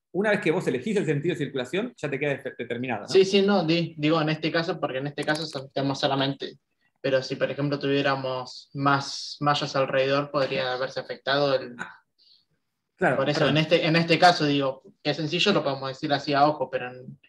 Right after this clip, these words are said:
Speaker 2: casos más complicados deberíamos entrar con la ley de los nodos.
Speaker 1: No, porque fíjate, si vos tuvieses una malla acá arriba,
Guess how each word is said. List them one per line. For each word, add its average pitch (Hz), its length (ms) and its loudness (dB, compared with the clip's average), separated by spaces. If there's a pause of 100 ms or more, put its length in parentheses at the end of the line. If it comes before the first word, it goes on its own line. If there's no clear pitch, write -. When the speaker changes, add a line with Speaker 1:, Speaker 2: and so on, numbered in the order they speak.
(300)
Speaker 2:
casos 135 240 -2
más 135 140 2
complicados 135 460 4
deberíamos 135 360 2
entrar 131 340 -2
con 120 720 -6 (800)
la 123 120 -2
ley 127 140 4
de 131 80 6
los 127 140 2
nodos. 135 580 2 (580)
Speaker 1:
No, 208 180 0
porque 160 240 -2
fíjate, 139 520 -2 (720)
si - 160 -2
vos 220 120 4
tuvieses 208 260 -4
una 165 140 0
malla 170 380 -2
acá 143 180 -4
arriba, 127 420 -2